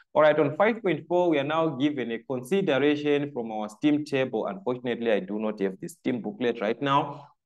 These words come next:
but this is direct. I'm just gonna explain how you're supposed to take this. One K G of steam is generated in a boiler at constant pressure. Determine the saturated temperature if the boiler pressure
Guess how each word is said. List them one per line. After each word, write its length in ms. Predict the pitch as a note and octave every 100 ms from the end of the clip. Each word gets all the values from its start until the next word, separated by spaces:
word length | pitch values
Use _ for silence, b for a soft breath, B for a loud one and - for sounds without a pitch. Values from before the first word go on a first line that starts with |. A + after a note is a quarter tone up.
| -
but 260 | B2+ C3+ - - _
this 200 | B2+ D3
is 120 | E3
direct. 360 | E3 A2 A#2+ B2+
I'm 120 | A#2
just 180 | G#2 A2
gonna 140 | G#2
explain 560 | G2 F#2+ - A#2+ B2 A#2
how 160 | F#2+ A#2
you're 160 | A2+
supposed 400 | G2+ G#2 G#2 G#2+ -
to 60 | -
take 220 | A2 G2
this. 280 | G2 F#2 - _ _ _ _ _ _ _ _ -
One 340 | B2 F#3+ C#4
K 360 | - G#3 G3+ F3
G 260 | B2+ D3+ -
of 200 | - -
steam 420 | - - F3 E3+ D#3+
is 200 | A2 F#2
generated 760 | A2 A#2+ C#3+ B2+ A#2+ B2 F#2+ -
in 140 | A#2
a 80 | G2+
boiler 440 | E2 F#2+ G#2 G2
at 220 | - F#2+ - _ -
constant 600 | C#3 C#3 C3+ B2+ C3 B2+ -
pressure. 400 | - F#2 F2+ - - _ _ _ _ _ _ _ - -
Determine 640 | C3+ F3+ A3+ G#3+ G#3 G3+
the 100 | C3+
saturated 800 | A#2+ - F3+ F3+ D#3 D#3+ D#3+ A2 -
temperature 500 | D3+ D#3 D3 B2 B2
if 220 | D3+ E3+
the 80 | A#2+
boiler 480 | G2+ F#2+ A#2+ C#3+ B2
pressure 560 | G#2 - C#3+ C#3+ C#3